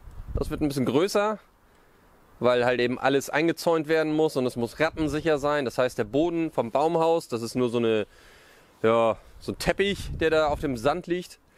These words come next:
der muss raus, da muss dann auch Kaninchendraht rein. Alles ringsherum muss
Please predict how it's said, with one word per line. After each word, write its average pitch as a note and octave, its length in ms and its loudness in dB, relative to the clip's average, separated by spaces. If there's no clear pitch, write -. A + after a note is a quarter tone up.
der B2+ 80 2
muss B2 200 0
raus, D3+ 420 2
da B2+ 100 0
muss B2 180 -4
dann A#2 120 0
auch C#3+ 180 0
Kaninchendraht C#3+ 880 0
rein. C3+ 320 0
Alles B2+ 260 0
ringsherum C#3 440 0
muss D#3 280 -4